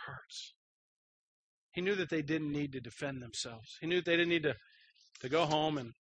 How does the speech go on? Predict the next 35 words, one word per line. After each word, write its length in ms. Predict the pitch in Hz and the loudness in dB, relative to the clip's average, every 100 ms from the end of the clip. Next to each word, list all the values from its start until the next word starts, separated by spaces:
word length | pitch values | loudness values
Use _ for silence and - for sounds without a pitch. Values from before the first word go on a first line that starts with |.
| _ | _
and 120 | 131 135 | -4 4
write 240 | 156 170 | 6 6
their 200 | 185 151 | 4 4
essay, 420 | 135 - 143 135 - _ _ _ _ _ _ - | 4 0 0 -2 -6 _ _ _ _ _ _ -12
you 60 | |
know, 140 | 127 123 120 _ _ - | -10 -10 -14 _ _ 0
prove 200 | 175 170 | 4 8
to 60 | |
everybody 440 | 175 175 151 160 160 | 8 8 8 8 6
that 120 | 147 | 4
they 140 | 165 | 4
really 280 | 160 160 165 | 4 4 4
were 360 | 151 151 151 143 - - _ _ _ | 6 6 6 2 -10 -20 _ _ _
a 80 | 139 | -2
good 180 | 143 151 | 0 0
person. 420 | 147 127 - 127 120 - _ _ _ - - _ - - | 0 0 -2 -8 -10 -18 _ _ _ -20 -20 _ -8 2
They 80 | 165 | 4
didn't 120 | 175 | 6
need 140 | 180 | 6
to 60 | 165 | 4
be 80 | 180 | 0
blindly 560 | 151 156 170 185 180 | 4 6 6 6 6
loyal 380 | 165 160 165 170 | 6 8 6 4
to 120 | 160 156 | 2 -2
their 140 | 151 | -4
position. 500 | 156 131 123 - 120 - - _ _ - _ _ _ - _ | -4 -4 -4 -6 -8 -16 -20 _ _ -20 _ _ _ -20 _
What 120 | - 147 | -2 4
they 140 | 156 | 4
needed 280 | 156 185 180 | 6 6 6
was 160 | 160 | 2
to 80 | 156 | 0
have 100 | 151 | 0
their 120 | 135 - | 0 -2
hearts 240 | 156 147 | -6 -6
exposed 680 | 127 - - 107 113 - - | -10 -12 -10 -10 -10 -14 -16